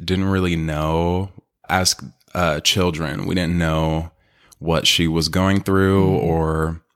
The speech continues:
Speaker 1: what she had been through in her past years when she was younger. So it was a surprise and a shock to us.
Speaker 2: Of course.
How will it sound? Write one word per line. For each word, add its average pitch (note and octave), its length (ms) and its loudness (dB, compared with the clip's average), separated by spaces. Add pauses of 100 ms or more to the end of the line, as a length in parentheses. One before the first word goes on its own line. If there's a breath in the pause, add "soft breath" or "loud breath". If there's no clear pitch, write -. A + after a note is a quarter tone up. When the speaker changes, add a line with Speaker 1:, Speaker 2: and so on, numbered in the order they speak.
(160)
Speaker 1:
what E2+ 200 0
she F2 200 0
had E2 260 -2
been D#2 240 -2
through - 420 -6 (400 loud breath)
in E2+ 180 -4
her D2+ 180 0
past - 680 -2 (640)
years E2 400 -2
when D2+ 100 -4
she F#2+ 220 0
was F2+ 220 0
younger. E2+ 640 0 (140)
So D#2+ 500 0
it F2 60 -2
was E2+ 180 0
a F2 60 0
surprise D#2+ 640 0
and D2+ 460 -6
a D#2+ 80 -6
shock - 460 -2
to D#2 180 -4
us. D#2 520 -4
Speaker 2:
Of - 100 -20
course. E2 120 -18